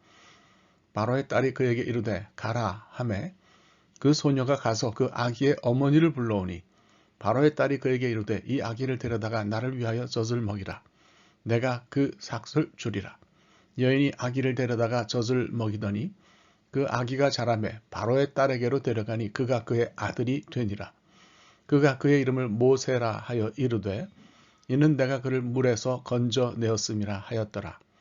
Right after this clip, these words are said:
모세가 장성한 후에 한 번은 자기 형제들에게 나가서 그들이 고되게 노동하는 것을 보더니, 어떤 애굽 사람이 한 히브리 사람, 곧 자기 형제를 치는 것을 본지라.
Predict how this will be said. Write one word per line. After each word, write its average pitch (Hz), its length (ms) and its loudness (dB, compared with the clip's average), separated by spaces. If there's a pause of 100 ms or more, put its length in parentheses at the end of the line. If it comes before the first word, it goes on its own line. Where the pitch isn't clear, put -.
(600)
모세가 131 460 2
장성한 135 800 -4
후에 127 340 -4 (760)
한 143 200 0
번은 139 340 2
자기 123 320 -4
형제들에게 139 720 0
나가서 104 560 -4 (420)
그들이 143 280 2
고되게 135 480 0
노동하는 123 560 -2
것을 113 240 -6
보더니, 110 440 -4 (480)
어떤 135 360 0
애굽 127 260 -2
사람이 113 480 -2 (460)
한 131 220 -6
히브리 165 340 0
사람, 104 340 -4 (400)
곧 123 220 -2
자기 127 260 -4
형제를 147 480 0
치는 165 340 -2
것을 117 340 -4
본지라. 107 520 -4